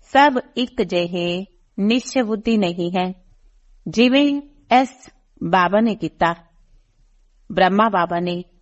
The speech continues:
ਤਾਂ ਬ੍ਰਹਮਾ ਬਾਬਾ ਨੂੰ ਫਾਲੋ ਕਰਨਾ ਚਾਹੀਦਾ ਹੈ ਨਾ। ਪੁਰਾਣੀ ਦੁਨੀਆ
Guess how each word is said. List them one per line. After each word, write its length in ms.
ਤਾਂ 120
ਬ੍ਰਹਮਾ 400
ਬਾਬਾ 300
ਨੂੰ 280
ਫਾਲੋ 400
ਕਰਨਾ 300
ਚਾਹੀਦਾ 420
ਹੈ 140
ਨਾ। 160
ਪੁਰਾਣੀ 440
ਦੁਨੀਆ 500